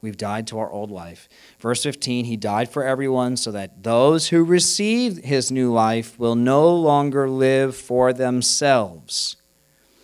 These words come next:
Instead, they will live for Christ." All right, that's why it's a greater glory, because his life literally replaces yours.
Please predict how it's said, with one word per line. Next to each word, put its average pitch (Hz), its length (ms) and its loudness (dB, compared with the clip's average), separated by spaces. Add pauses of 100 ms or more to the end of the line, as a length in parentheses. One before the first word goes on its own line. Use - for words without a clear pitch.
(300)
Instead, 143 1040 4 (320)
they 156 380 4
will 165 420 6
live 156 380 2
for 139 560 2 (240)
Christ." 147 800 4 (600)
All 117 40 0
right, 120 120 0
that's 165 240 4
why 170 180 10
it's 160 120 0
a 170 80 4
greater 156 640 6 (400)
glory, 165 760 8 (240)
because 147 540 2 (340)
his 175 640 2
life 151 800 6
literally 156 720 4 (140)
replaces 156 1040 4 (260)
yours. 180 1000 4